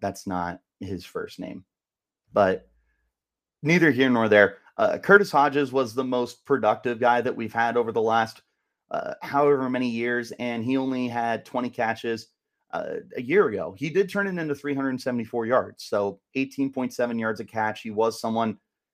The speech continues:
that the team liked to use, uh, in, in that intermediate to deep passing game from the tight end spot. I mean, they liked him on the posts up, post ups. I know they like to spread him out and just get him into space.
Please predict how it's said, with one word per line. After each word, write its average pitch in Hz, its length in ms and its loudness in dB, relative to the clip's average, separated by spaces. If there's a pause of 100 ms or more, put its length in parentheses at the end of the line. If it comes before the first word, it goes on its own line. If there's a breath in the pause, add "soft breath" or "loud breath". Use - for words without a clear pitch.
(140)
that 156 200 2
the 151 80 0
team 151 320 -4
liked 127 320 -2
to 127 80 -8
use, 139 540 0 (420)
uh, 90 320 0
in, 139 240 -2
in 151 160 -2
that 123 200 -4
intermediate 143 640 0
to 127 60 -14
deep 131 320 -4
passing 127 400 -2
game 120 220 -4
from 131 180 -2
the 143 60 0
tight 123 240 0
end 165 180 0
spot. - 320 -6
I 110 60 -2
mean, 110 180 -2
they 110 120 -4
liked 117 260 -4
him 127 160 -2
on 117 120 -2
the - 60 -2
posts 135 440 -6
up, 131 260 0 (120)
post 143 300 0
ups. 135 300 0 (340)
I 131 60 -4
know 131 120 0
they 123 120 2
like 117 220 0
to 107 100 -16
spread 117 320 -4
him 113 180 -6
out 123 280 0 (420)
and 123 180 -4
just 110 200 -10
get 123 140 0
him 123 180 -4
into 113 140 -4
space. - 460 -8